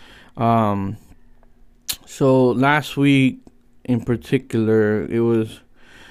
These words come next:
one of the lower weeks of, for me, as far as everything. <laughs> Um, so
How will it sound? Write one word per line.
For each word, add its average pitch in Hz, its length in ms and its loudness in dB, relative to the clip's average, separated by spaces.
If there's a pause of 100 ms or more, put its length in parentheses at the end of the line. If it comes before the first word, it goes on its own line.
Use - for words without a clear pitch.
(240)
one 160 180 2
of 170 100 4
the 143 100 8
lower 135 600 6 (480)
weeks 156 460 0
of, 143 200 -4
for 160 240 0
me, 170 420 0 (180)
as - 100 -14
far 127 280 2
as 117 160 -2
everything. 143 880 -2
<laughs> 120 60 -6 (1120)
Um, 117 640 0 (340)
so 143 560 6